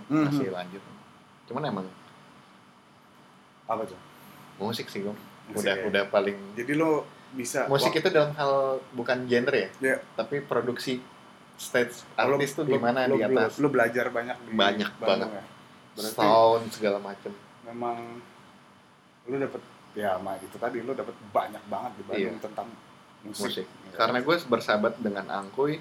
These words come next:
Speaker 2: Nobi, Agam. Agam botak.
Speaker 1: Hmm, hmm, hmm,
Speaker 2: Itu
Speaker 1: hmm.
Speaker 2: semua kan ininya botol semua kan.
Speaker 1: Iya, Du.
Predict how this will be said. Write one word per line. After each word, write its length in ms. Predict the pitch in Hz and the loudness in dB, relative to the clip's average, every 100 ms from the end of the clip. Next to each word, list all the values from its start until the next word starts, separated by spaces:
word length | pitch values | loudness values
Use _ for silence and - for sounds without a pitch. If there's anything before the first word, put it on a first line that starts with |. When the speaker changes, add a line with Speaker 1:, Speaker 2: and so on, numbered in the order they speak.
| - | -4
Speaker 2:
Nobi, 340 | 104 98 135 | -4 -4 -4
Agam. 360 | - 101 101 98 - | -2 0 0 -4 -6
Agam 320 | - 104 113 120 131 - - - - - - | -6 0 0 0 -6 -14 -20 -20 -20 -20 0
botak. 360 | 107 104 110 107 - - - - | 2 2 0 -4 -12 -20 -20 -16
Speaker 1:
Hmm, 120 | 127 131 131 | -6 -2 -2
hmm, 240 | 123 123 117 | -2 -4 -6
hmm, 120 | 117 | -8
Speaker 2:
Itu 160 | 110 120 120 | -2 0 0
Speaker 1:
hmm. 60 | - | -4
Speaker 2:
semua 320 | - 113 117 | -10 -6 -4
kan 160 | 120 135 131 110 - | -2 -4 -8 -16 -16
ininya 320 | - 104 101 101 | -6 -4 -4 -6
botol 300 | 95 95 185 | -6 -6 -6
semua 180 | 95 101 | -10 -10
kan. 100 | 95 92 92 - - | -12 -16 -20 -20 -8
Speaker 1:
Iya, 160 | 120 | -4
Du. 100 | 113 | -4